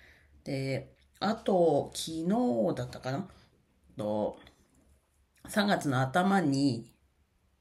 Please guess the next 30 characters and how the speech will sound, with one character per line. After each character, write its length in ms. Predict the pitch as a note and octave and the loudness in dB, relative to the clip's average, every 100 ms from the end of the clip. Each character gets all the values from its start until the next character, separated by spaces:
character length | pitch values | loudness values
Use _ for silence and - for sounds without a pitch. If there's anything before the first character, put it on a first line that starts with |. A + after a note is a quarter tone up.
| _ | _
一 260 | D#3+ - F3+ | -10 -6 4
度 360 | F3 D#3+ - - - _ _ _ _ _ _ _ _ - _ _ _ | 6 6 2 -12 -20 _ _ _ _ _ _ _ _ -20 _ _ _
面 200 | D#3+ D#3+ | -2 2
談 180 | F3+ F3 | 4 4
ま 100 | D#3+ | 2
で、 300 | G2+ - - | -2 -6 -12
え 40 | C3 | -18
っ 40 | |
と、 480 | - A2 - D#2+ - - - | -12 -8 -8 -8 -12 -20 -10
オ 100 | D#3+ | -2
ン 60 | D#3 | 2
ラ 100 | D3+ | 4
イ 60 | C3 | 2
ン 80 | |
で 240 | G2+ - - _ _ _ _ _ _ _ _ _ - | -2 -8 -14 _ _ _ _ _ _ _ _ _ -14
し 160 | - - | -6 -4
た 300 | C3+ A#2+ - | 2 2 0
会 220 | - D#3 D#3+ | -2 0 2
社 160 | - | 0
の 440 | D#3+ G3+ E3+ - - _ _ _ _ - | 0 4 2 2 -10 _ _ _ _ -4
全 140 | F#3 F3+ A3 | -2 2 2
く 20 | |
同 240 | A3+ G#3+ G#3 | 4 4 4
じ 160 | G3+ | 2
求 240 | G3 G3+ G3 | 2 4 4
人 200 | F#3 F#3 | 4 4
が 120 | F#3 | 4
出 120 | F#3+ | 4
て 160 | F#3 - | 0 -4
て、 540 | C3 C#3+ B2 - - | 0 2 2 0 -8